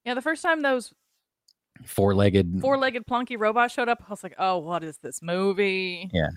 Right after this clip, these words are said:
Speaker 1: And, like, the first time they show up, they're kinda, like, going down the hallway,
Speaker 2: Uh-huh.
Speaker 1: and it's all kinda rinky, and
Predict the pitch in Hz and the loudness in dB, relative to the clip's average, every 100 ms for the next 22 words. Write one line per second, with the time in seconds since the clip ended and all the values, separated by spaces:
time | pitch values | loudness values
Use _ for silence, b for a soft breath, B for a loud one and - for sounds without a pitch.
0 | - - 262 262 247 _ 233 - 254 - | -2 0 4 4 2 _ -4 0 0 0
1 | 277 247 226 247 220 220 - 214 233 220 | -2 -2 -4 -2 0 0 -2 -2 0 0
2 | 202 - 208 214 208 208 190 - 185 196 | -2 -2 0 0 2 0 0 0 0 2
3 | 233 294 330 - 85 85 90 _ 214 214 | -2 -4 -6 -6 -4 -6 -8 _ 0 0
4 | 208 247 240 240 247 208 165 - _ _ | 0 0 0 -2 -2 -2 -2 -8 _ _
5 | _ _ 240 254 269 262 240 202 143 | _ _ -2 0 0 0 0 -2 -6